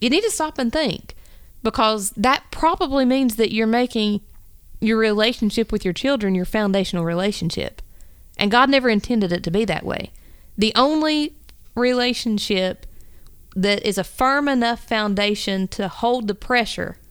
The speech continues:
of all the other relationships in our life is our relationship with the Lord. That's not something that a marriage can handle or your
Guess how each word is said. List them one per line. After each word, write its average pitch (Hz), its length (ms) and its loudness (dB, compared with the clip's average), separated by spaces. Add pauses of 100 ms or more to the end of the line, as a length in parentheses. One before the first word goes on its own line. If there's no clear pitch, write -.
(520)
of 190 140 -4 (120)
all 254 220 2
the 247 160 2
other 233 200 2
relationships 208 760 -2
in 190 80 0
our 175 120 0
life 180 540 -4 (800)
is 208 140 2
our 214 100 4
relationship 190 600 -2
with - 120 -6
the - 100 -6
Lord. - 280 -8 (380)
That's 214 200 0
not 233 180 0
something 220 520 0
that 185 280 -2 (300)
a 220 80 2
marriage 220 500 2
can 208 140 -4
handle 190 520 -2 (420)
or 196 520 0 (480)
your 208 300 0